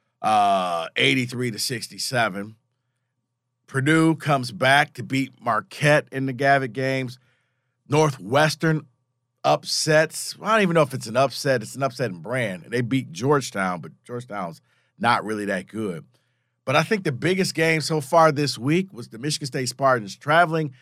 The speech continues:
in the Champions Classic, taking on number four Kentucky. Oscar Tshiebwe comes off of his injury, comes into the game, and Tshiebwe,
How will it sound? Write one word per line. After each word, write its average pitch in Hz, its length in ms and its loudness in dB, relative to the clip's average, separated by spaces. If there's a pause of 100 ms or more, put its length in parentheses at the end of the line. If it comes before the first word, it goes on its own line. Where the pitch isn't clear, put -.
(380)
in 170 160 2
the 180 80 -2
Champions 156 560 0
Classic, 117 460 0
taking 151 340 -2
on 131 380 2
number 147 320 0
four 175 420 -4
Kentucky. 127 720 -4 (1120)
Oscar 190 340 4
Tshiebwe 135 840 0 (800)
comes 165 360 2
off 170 220 6
of 151 60 -6
his 160 160 0
injury, 123 320 -2
comes 156 300 -2
into 143 180 -4
the 139 80 -4
game, 101 560 -4 (220)
and 113 160 -4
Tshiebwe, 131 760 0